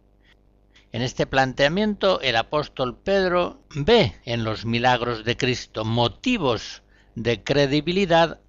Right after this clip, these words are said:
absolutamente convincentes. Volviendo al Evangelio de San Juan, el cuarto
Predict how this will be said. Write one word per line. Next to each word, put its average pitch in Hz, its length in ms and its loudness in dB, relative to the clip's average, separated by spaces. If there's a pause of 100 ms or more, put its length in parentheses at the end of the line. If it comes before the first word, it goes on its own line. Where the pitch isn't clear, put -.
absolutamente 139 1080 0
convincentes. 156 1300 0 (1300)
Volviendo 147 800 4
al 135 340 2
Evangelio 135 640 0
de 135 140 0
San 156 220 -2
Juan, 143 360 0 (480)
el 110 180 -8
cuarto 180 600 2